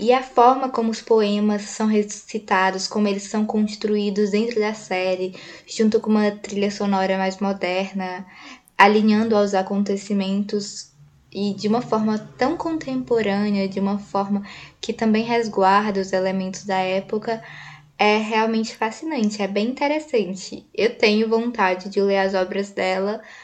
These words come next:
sobre, principalmente sobre esse efeito meio psicodélico que criam em cima de tudo isso.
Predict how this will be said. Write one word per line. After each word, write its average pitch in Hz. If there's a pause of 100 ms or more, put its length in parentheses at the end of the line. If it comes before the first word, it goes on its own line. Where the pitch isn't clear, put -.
(200)
sobre, 240
principalmente 285
sobre 262
esse 262
efeito 247
meio 196
psicodélico 190
que -
criam 175
em 180
cima 180
de 175
tudo 175
isso. -